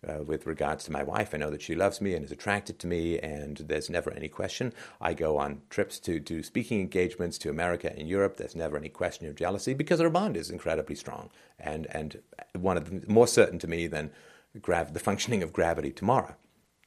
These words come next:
So he says, "By nature, I'm a very je-, jealous person." So the question, of course, a self-reflective person would ask, a person in pursuit of Soc-, Socrates' first dictum, "Know thyself," would say, "Why am I jealous?" and would read about attachment disorders and so on. But he says,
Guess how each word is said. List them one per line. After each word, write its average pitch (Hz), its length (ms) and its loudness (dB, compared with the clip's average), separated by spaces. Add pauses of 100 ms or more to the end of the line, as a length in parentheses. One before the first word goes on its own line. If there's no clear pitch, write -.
(800)
So - 140 6
he 120 40 10
says, 131 160 6
"By 120 140 8
nature, 131 320 6
I'm 104 80 8
a 95 40 2
very 98 200 8
je-, 90 280 6
jealous 87 280 4
person." - 440 2
So - 120 -6
the 85 80 -4
question, 113 340 2
of 82 100 -6
course, 82 360 2
a 80 80 -4
self-reflective - 680 -2
person 78 300 -2
would 73 100 -6
ask, - 260 -6
a - 40 -6
person 80 340 0
in 73 100 -4
pursuit 82 320 -4
of - 80 -4
Soc-, - 240 -6
Socrates' 95 520 -2
first - 280 0
dictum, 90 320 0
"Know 92 180 2
thyself," 95 720 2 (520)
would 87 120 -2
say, 87 160 4
"Why 80 340 0
am 82 140 -4
I 82 100 -2
jealous?" 117 440 -4
and 82 140 -4
would 78 160 -4
read 80 180 -2
about 76 240 -4
attachment 117 500 -2
disorders 85 440 0
and 73 80 -6
so 90 180 0
on. 85 200 -10
But - 140 -2
he 95 80 -2
says, 80 300 -2